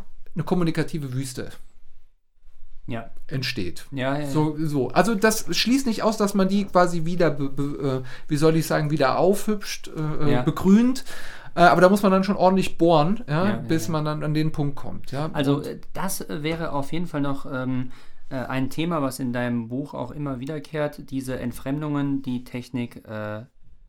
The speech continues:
Speaker 2: erzeugt oder die technische Entwicklung bei uns erzeugen. Ähm, Blumenberg ist da natürlich noch mal in einer anderen Zeit, ne? Also
Speaker 1: Ja.
Speaker 2: der hat sich mit anderen Dingen herumgeschlagen. Aber ich gebe mal ein längeres Zitat, das finde ich sehr plastisch ist.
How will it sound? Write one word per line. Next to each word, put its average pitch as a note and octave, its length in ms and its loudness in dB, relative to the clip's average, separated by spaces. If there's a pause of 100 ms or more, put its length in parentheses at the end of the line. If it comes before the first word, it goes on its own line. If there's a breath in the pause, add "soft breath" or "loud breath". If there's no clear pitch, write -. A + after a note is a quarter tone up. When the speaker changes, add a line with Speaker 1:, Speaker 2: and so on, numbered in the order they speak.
(100)
Speaker 2:
erzeugt A#2+ 960 -6
oder A2+ 300 -10
die A2 140 -14
technische A#2+ 440 -12
Entwicklung C3+ 400 -10
bei C3 120 -6
uns B2 140 -10
erzeugen. B2 520 -8 (360 loud breath)
Ähm, A2+ 440 -4 (460)
Blumenberg C3 540 -2
ist C#3+ 220 -4
da C3 60 0
natürlich A#2 500 -4
noch G#2+ 160 -4
mal A2 220 -4
in G#2+ 160 -8
einer G#2+ 100 -4
anderen G#2 340 -6
Zeit, F#2+ 440 -6
ne? A2 120 -6
Also A2+ 140 -2
Speaker 1:
Ja. B2 120 0
Speaker 2:
der A2 100 0
hat - 120 -10
sich A2 180 -6
mit A2 180 -6
anderen G#2+ 320 -4
Dingen F#2+ 240 -4
herumgeschlagen. F#2+ 880 -2 (240 loud breath)
Aber A2 100 -2
ich G#2+ 100 -4
gebe D3 200 0
mal C#3 100 0
ein A#2+ 60 2
längeres A#2+ 480 0
Zitat, A#2+ 580 -4
das A2 220 -6
finde A2+ 240 -4
ich G2+ 100 -6
sehr G#2+ 260 0
plastisch G#2 480 -2
ist. A2+ 280 6